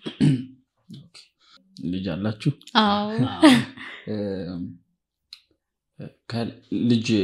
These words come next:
Speaker 1: በወጣትነት ል-፣ ልጅ ሲኖር ምናምን ነገር
Speaker 3: እም።
Speaker 1: ምናልባት አ-፣ አንዳንድ ካፕሎች ምናልባት ልጅ ያቆያሉ ምናምን ነገር።
Speaker 3: እም።
Speaker 1: እ፣ ትንሽ የራሳችንን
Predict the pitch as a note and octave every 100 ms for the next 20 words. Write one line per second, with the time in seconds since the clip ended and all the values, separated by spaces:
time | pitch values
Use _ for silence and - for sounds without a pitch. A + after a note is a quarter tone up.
0 | D2+ - - _ _ G#2+ - - A2 A2+
1 | A2+ G2+ G#2 G2+ G#2 - - _ G2+ F#2+
2 | - D#2 F#2 G2+ - G2+ F#2+ - G2+ G#2+
3 | G#2 F#2 F2+ F#2+ G#2+ C#3+ - F2 F2 -
4 | G#2+ G#2 G2+ G#2 - G2+ G2 F2 - -
5 | - _ _ A2 A2 A2+ A2 A#2 - C3+
6 | C3+ G2 G2 C3 C#3+ - _ _ _ -
7 | F#2+ F#2+ F#2 A2+ A2+ A2 F2+ - G2 F2+
8 | F2 F2 F#2+ F#2+ G2 - - C3 A2 G#2+
9 | G#2 G2 G2+ - G#2+ G#2 - - A#2+ G#2
10 | G#2 G#2 - A2+